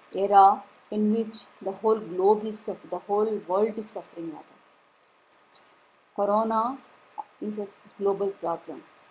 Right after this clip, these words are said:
And we know that many of the problems are not because of the people who are staying in the place, it is because of the people who have been traveling across. Right? It is a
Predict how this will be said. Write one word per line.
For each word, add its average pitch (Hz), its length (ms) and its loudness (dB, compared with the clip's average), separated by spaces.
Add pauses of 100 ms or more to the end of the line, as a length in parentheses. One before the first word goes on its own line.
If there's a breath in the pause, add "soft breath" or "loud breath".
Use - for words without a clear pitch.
(1000)
And 196 200 -2
we 220 120 -2
know 269 240 4
that 247 280 4 (320)
many 254 360 4
of 302 160 4
the 269 80 2
problems 190 760 2 (280)
are 214 180 2
not 247 360 6
because 233 280 -4
of 202 120 -12
the 185 60 -4 (120)
people 220 300 -4
who 196 120 -8
are 175 100 -4
staying 208 440 -4
in 180 140 -6
the 175 60 -8
place, 226 440 -2 (400)
it 214 100 -6
is 214 160 -4
because 262 380 2
of 285 140 -4
the 240 60 -2
people 226 340 -4
who 208 160 -6
have 185 120 -2
been 196 220 -6 (120)
traveling 180 360 0
across. - 680 -12 (1900)
Right? 294 220 2 (380)
It 302 120 0
is 339 140 0
a 339 240 4